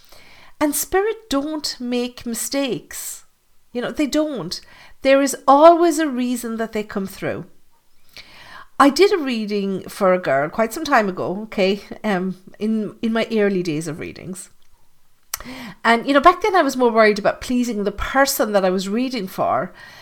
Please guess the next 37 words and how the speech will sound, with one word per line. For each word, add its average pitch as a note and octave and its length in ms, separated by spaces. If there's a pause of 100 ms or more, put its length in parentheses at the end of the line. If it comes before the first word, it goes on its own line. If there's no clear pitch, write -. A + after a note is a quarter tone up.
(200)
than C4 160
I C#4 100
was A3+ 280
about A3+ 380
honouring G3 400
spirit, F#3+ 800 (420)
who B3+ 160
have A#3+ 200
made C#4 260
it D4 140
a B3 40
point A#3 500
to - 200
come G3+ 240
through A3 480
for G3+ 240
me, G3 540 (640)
okay? A#3+ 560 (840)
Anyway, D4+ 380
during F#4 440
this F4 240
reading, G#3 340
a G3+ 60
man G#3 320
came G#3 240
through D3+ 560
and F#3 180
he F#3+ 100
told C4 280
me D4+ 80
that C4 260
he A#3+ 80
was A3 240
this G#3 220
girl's F3+ 400
big - 360
brother. A3+ 500